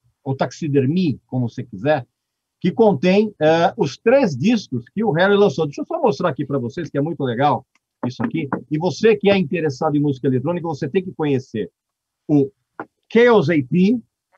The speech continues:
tá? Que é um, uh, que é um E P, que, que é absolutamente fundamental.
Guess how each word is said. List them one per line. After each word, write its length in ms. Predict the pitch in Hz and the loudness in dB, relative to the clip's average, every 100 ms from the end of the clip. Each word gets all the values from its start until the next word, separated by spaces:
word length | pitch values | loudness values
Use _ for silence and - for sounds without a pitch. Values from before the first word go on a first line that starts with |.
| _ _ _ _ _ _ | _ _ _ _ _ _
tá? 240 | 147 254 - _ _ | 2 2 -2 _ _
Que 80 | 139 | 0
é 40 | |
um, 60 | 135 | 2
uh, 580 | 135 120 120 110 110 | 2 0 -2 -4 -6
que 80 | 104 | -6
é 40 | 127 | -4
um 120 | 123 | -4
E 60 | |
P, 360 | 107 147 156 220 - 135 139 180 _ | -4 -2 0 0 -4 -4 -4 -4 _
que, 100 | 139 117 117 | -14 -12 -8
que 100 | 156 | -2
é 200 | 151 127 _ _ _ | -2 -4 _ _ _
absolutamente 800 | 190 226 - 185 156 151 151 - | 2 2 0 -2 -2 -2 -4 -8
fundamental. 920 | - 151 147 151 135 120 127 139 185 | -4 0 2 2 0 0 2 2 0